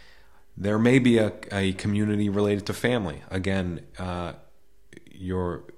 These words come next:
current, your nucle-, nuclear family and your extended family. So what are the things that you do in relation to your family?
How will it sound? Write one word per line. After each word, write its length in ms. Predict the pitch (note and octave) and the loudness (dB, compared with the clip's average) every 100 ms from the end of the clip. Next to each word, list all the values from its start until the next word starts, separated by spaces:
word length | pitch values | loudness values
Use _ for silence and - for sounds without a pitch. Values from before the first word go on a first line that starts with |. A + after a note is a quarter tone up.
| - - | -20 -2
current, 340 | A#2 A2+ F#2+ | 0 0 -2
your 140 | F#2 | -4
nucle-, 440 | F2+ G#2+ A#2+ G2 - | 0 0 0 -6 -4
nuclear 480 | G2 A2 A#2 A2 G#2+ | 0 2 2 0 -2
family 480 | - G#2+ G#2+ G#2+ F2+ | -4 -4 -2 -2 -2
and 220 | F#2+ F#2 | -2 -2
your 160 | F#2+ | -2
extended 480 | F#2 - G2+ G#2 F#2+ | -4 -4 -4 -4 -4
family. 480 | - D#2+ D2 C2+ D2 - - - - - - - | -6 -10 -10 -12 -16 -20 -20 -20 -20 -20 -20 -10
So 160 | - | -6
what 240 | F2 F2+ G2+ | -2 0 0
are 60 | |
the 140 | G2+ F#2+ | 0 -2
things 300 | G#2 G2 F#2 | -2 -2 -2
that 120 | E2+ | -4
you 140 | F#2+ | -4
do 280 | F#2 F#2 F2+ | -2 -2 -4
in 140 | D#2+ E2+ | -6 -8
relation 480 | E2+ E2+ E2 E2 | -6 -6 -6 -8
to 60 | D#2+ | -8
your 120 | E2 | -10
family? 440 | - E2+ E2 C#2 | -10 -10 -10 -12